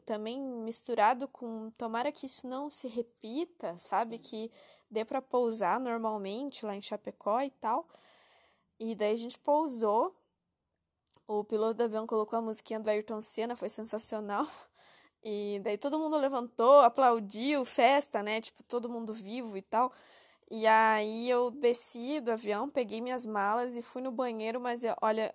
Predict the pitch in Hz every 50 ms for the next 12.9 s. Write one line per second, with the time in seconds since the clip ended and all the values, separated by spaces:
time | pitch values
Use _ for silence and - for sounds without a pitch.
0 | _ - - 214 220 254 285 285 294 311 277 254 247 - - 240 233 262 277 277
1 | 254 247 254 262 - 254 247 247 247 254 262 262 233 202 196 196 196 202 202 208
2 | 214 214 214 220 247 262 269 277 269 247 240 240 247 262 285 277 262 262 240 214
3 | 208 214 214 226 240 226 208 - - - - 220 226 247 254 262 - _ _ _
4 | _ _ _ _ _ _ _ _ _ _ _ - 233 220 226 233 233 247 247 233
5 | 208 214 226 220 - 240 240 262 247 254 254 254 247 233 240 262 262 - 294 277
6 | 269 247 226 240 254 247 - 247 - - 262 247 254 254 254 _ - 247 254 294
7 | 302 - - - 302 294 - 311 302 - - 240 190 180 - 185 - - 208 202
8 | 202 - 208 208 208 208 202 202 202 202 202 202 202 208 208 202 _ _ _ _
9 | _ _ _ - - - - 226 - 240 233 - 269 240 233 226 226 220 226 220
10 | 202 214 220 220 254 302 330 330 - - 370 349 294 214 190 208 - - 202 202
11 | 202 - 202 220 220 208 208 - - 190 185 180 185 - 226 233 - 269 254 247
12 | - - 262 269 302 311 330 311 294 - - - - - 233 240 262 302